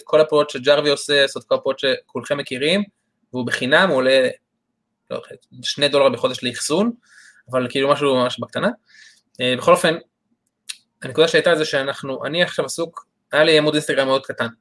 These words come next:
אתה יודע, חמש מאות, שש מאות עוקבים, לא גדל, לא התעניינתי בו, וגם,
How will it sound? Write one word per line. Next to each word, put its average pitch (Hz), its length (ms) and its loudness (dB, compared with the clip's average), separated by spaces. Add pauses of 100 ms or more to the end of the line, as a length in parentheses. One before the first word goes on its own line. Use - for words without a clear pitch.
(160)
אתה - 80 -10
יודע, 143 140 -6
חמש 127 340 -6
מאות, 131 120 -8
שש - 180 -8
מאות 123 160 -6
עוקבים, 156 460 -2 (140)
לא 135 180 4
גדל, 135 340 4
לא 131 140 0
התעניינתי 131 500 -4
בו, 123 260 0
וגם, 127 220 -8